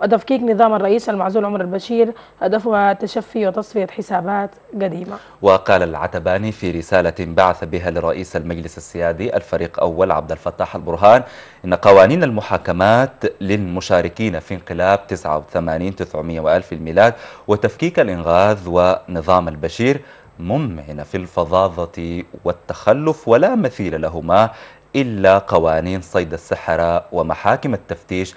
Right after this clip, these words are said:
Speaker 2: التي سادت في أوروبا في القرون الوسطى.
Speaker 1: وأضاف العتباني في رسالته بحسب الأناضول: "كم سيكون العار عظيماً أن يشهد السودان رد، آه، إلى مثل تلك القوانين،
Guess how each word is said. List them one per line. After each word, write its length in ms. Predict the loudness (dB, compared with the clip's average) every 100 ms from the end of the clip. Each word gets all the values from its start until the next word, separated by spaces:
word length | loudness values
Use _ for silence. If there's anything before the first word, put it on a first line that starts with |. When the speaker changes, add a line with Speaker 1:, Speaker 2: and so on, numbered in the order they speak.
| -20 -20 -4
Speaker 2:
التي 240 | 0 0 0
سادت 340 | 2 2 0
في 80 | -2
أوروبا 440 | -2 0 4 2
في 140 | 2 -8
القرون 520 | -6 -4 -2 -2 -2
الوسطى. 400 | -6 -6 -12 -14 -14 -4 8
Speaker 1:
وأضاف 380 | 8 10 8
العتباني 640 | 6 6 6 4 4 2 2
في 200 | 0 2
رسالته 960 | 0 0 2 2 2 0 4 4 2
بحسب 440 | 0 -2 -2 0 2
الأناضول: 680 | 2 0 2 4 4 2 -6 2
"كم 240 | 2 2
سيكون 460 | -2 -2 0 0 0
العار 320 | -2 -2 -2
عظيماً 540 | -2 -2 0 0 -2 -8 -16 -20 -14 -2
أن 80 | 2
يشهد 320 | 2 0 -6
السودان 520 | -2 -2 2 2 2
رد، 260 | 2 2 6
آه، 160 | 6 4 -20 -18 -2 2 4
إلى 300 | 6 6 6
مثل 360 | 4 2 2
تلك 360 | 2 0 2 2
القوانين، 680 | 2 2 2 4 2 0